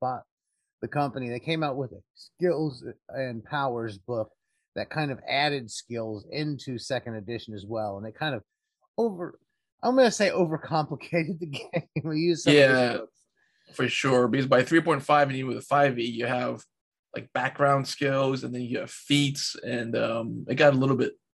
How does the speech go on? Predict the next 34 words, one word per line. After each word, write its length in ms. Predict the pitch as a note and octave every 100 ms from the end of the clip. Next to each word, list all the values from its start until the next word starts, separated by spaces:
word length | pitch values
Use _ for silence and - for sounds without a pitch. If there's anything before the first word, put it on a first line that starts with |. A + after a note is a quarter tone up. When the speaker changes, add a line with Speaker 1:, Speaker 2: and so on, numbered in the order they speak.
| -
Speaker 2:
like 100 | B2+
you 60 |
said, 220 | C3+ C3 -
a 60 |
little 140 | D#3+ G3
bit 100 | C3+
complicated. 540 | - C3+ C3+ - - - _ _ _ _
Speaker 1:
Yeah. 280 | A#2 G2+ E2 _ _ _ _ -
Now, 240 | F#3 F3
the 180 | F3 E3
second 360 | - C4 D4
edition 420 | C#4+ E3+ D#3 E3 B2+
book, 320 | C#3+ C#3 - _ _ _ _ _ _ _ _ _
what 220 | - F3 D3
they 200 | G3 C4
did, 280 | A#3 E3+
one 140 | D#3+ B3
of 60 |
the 100 | C4
things 260 | - F3+ D3
they 160 | D#3 C#3+
did 260 | C#3+ C#3
was 200 | B2+ B2
they 120 | A#2+ B2+
broke 480 | G#2+ C3+ D#3+ - -
even, 360 | E3+ F#3 D#3+ B2+
uh, 320 | G#2 B2 A#2+ A#2+
your, 320 | B2+ B2+ A#2
your 360 | B2+ C3 A2+ A2+ _ _ _ _
eight 240 | D#3+ F3 -
or 120 | D3
six 340 | B2+ G3 F#3+ -
attributes 720 | C#3 D3+ - G3+ A3 A#3 -
to, 300 | - E3+ C3